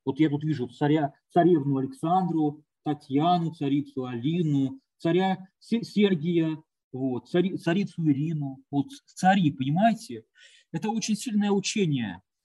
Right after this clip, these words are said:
То, являясь, оказываясь, м, слугами Бога, мы получаем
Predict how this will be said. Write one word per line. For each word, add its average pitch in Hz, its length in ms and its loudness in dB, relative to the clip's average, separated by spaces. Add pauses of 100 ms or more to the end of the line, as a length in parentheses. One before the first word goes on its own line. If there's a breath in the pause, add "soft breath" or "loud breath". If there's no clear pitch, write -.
(960)
То, 202 260 -2
являясь, 202 800 0 (200)
оказываясь, 165 800 -2 (120)
м, 156 680 -12 (140)
слугами 202 500 -2
Бога, 165 600 0 (260)
мы 180 100 0
получаем 208 680 0